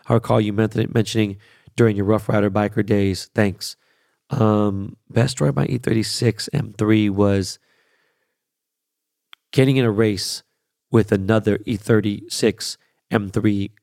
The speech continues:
coupe, and, uh, he had a lot of work with it.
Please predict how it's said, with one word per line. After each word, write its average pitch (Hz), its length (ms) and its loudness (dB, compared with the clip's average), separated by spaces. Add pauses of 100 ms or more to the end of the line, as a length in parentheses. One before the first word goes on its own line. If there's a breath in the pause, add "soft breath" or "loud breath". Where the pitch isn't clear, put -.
(300)
coupe, - 560 0 (960)
and, 110 320 2
uh, 101 220 2
he 95 140 -2
had 110 80 4
a - 20 0
lot 104 160 -2
of 95 60 -4
work 104 240 -2
with 107 180 -2
it. 101 220 0